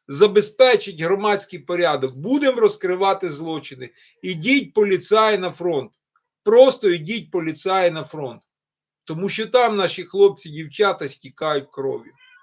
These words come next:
Важка ситуація в Україні, дуже важка. А що буде далі?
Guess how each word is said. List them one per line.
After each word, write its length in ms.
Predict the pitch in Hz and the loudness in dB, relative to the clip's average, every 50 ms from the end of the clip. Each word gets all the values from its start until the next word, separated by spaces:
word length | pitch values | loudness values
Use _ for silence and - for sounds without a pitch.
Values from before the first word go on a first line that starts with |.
| _ _ _ _ _ _ - - _ _ _ - | _ _ _ _ _ _ -20 -20 _ _ _ -4
Важка 520 | 156 185 220 202 - - 254 254 254 226 | 0 2 2 4 4 4 6 6 6 6
ситуація 720 | - - 214 175 - 214 214 214 214 202 196 196 - 185 180 | 4 0 -2 -4 0 4 4 6 6 4 2 0 -2 -4 -4
в 40 | 175 | -4
Україні, 600 | 160 143 175 175 185 190 196 196 175 170 170 160 | -6 -6 -4 0 2 2 2 0 -2 -4 -8 -8
дуже 520 | 147 139 147 196 208 202 170 139 180 175 | -8 -8 -8 -6 -4 -4 -2 -2 -2 0
важка. 800 | 160 156 165 156 - - - - - 180 165 139 123 113 - _ _ _ - | 2 2 0 0 0 -4 -8 -4 0 0 2 2 0 -2 -6 _ _ _ -4
А 520 | 160 170 170 170 170 165 165 160 160 156 135 | 0 2 2 2 4 2 2 0 0 -2 -4
що 460 | - - - - - 202 208 208 196 | -4 -6 -6 -6 0 2 4 4 4
буде 400 | 175 156 165 185 175 151 170 165 | 2 -2 -8 -8 -4 -2 -2 -4
далі? 560 | 147 139 180 190 196 196 190 170 131 123 - | -2 -2 0 2 2 2 2 2 0 -4 -8